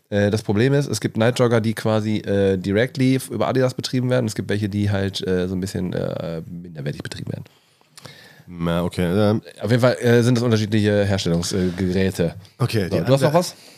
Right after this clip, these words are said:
Speaker 2: ja, die Anwälte von Adidas schreiben dann bitte Dennis at Dennis ist der Grund.
Speaker 1: <laughs>
Speaker 2: Ähm, ich habe noch nix für Müll tatsächlich. Also, es, wirklich, ich
Speaker 1: Kein
Speaker 2: versteh's wirklich
Speaker 1: Mülleimer?
Speaker 2: nicht, also,
Speaker 1: Ja.
Speaker 2: dass man so, so gar nichts hat. So, also, aber, aber zum, äh, zum Beispiel auch immer noch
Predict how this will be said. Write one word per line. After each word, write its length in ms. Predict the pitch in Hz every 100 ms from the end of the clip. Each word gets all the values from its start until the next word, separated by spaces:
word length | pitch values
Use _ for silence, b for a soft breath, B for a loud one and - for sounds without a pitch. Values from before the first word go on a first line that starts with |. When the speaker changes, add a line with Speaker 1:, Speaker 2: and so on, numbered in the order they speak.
| B
Speaker 2:
ja, 280 | 107 104 110
die 180 | - 104
Anwälte 400 | 120 127 123 117
von 120 | 107
Adidas 380 | 107 117 104 -
schreiben 240 | - 104 110
dann 120 | 101
bitte 160 | 98 85
Dennis 400 | 127 160 160 -
at 320 | 127 - -
Dennis 300 | 123 131 -
ist 120 | 101
der 100 | 101
Grund. 320 | 95 107 104 98
Speaker 1:
<laughs> 540 | 98 95 98 90 101 95 B B B B B B
Speaker 2:
Ähm, 360 | 113 120 120
ich 160 | 113 -
habe 280 | 127 131 120
noch 360 | 107 107 - - _ _ _ - _ _ _ -
nix 300 | 135 - -
für 140 | 120
Müll 240 | 113 143 175
tatsächlich. 440 | 139 143 151 120
Also, 180 | 98 87
es, 260 | 95 98 -
wirklich, 300 | 101 143 110
ich 100 | 107
Speaker 1:
Kein 120 | 95
Speaker 2:
versteh's 180 | 104 110
wirklich 0 |
Speaker 1:
Mülleimer? 140 | 139 143
Speaker 2:
nicht, 160 | 147
also, 120 | 95 90
Speaker 1:
Ja. 60 |
Speaker 2:
dass 100 | 101
man 140 | 120 101
so, 160 | 110 B B
so 120 | -
gar 200 | 101 120
nichts 280 | 180 170 -
hat. 200 | 82 - - _ _
So, 160 | - 92
also, 220 | 98 110 -
aber, 260 | 123 147 -
aber 220 | 117 131
zum, 140 | - 123
äh, 400 | 117 120 123 113 b b b _
zum 120 | -
Beispiel 220 | 120 117
auch 140 | - 104
immer 180 | 139 156
noch 320 | 165 -